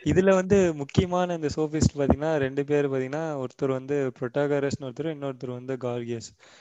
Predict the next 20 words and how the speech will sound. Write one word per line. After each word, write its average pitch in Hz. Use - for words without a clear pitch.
இந்த 139
புரோட்டாகரஸ் 175
தான் 160
வந்து, 160
like, 139
ஒரு 120
ஃபேமஸ், 156
ஆ, 127
சோஃபிஸ்ட் 120
அவரு. 117
இவரு, 135
அவரு 139
ஒரு 127
முக்கியமான 170
ஒரு 143
ஸ்டேட்மெண்ட்டுக்காக 131
தான் 131
வந்து 135
அவரு 120
ரொம்ப 123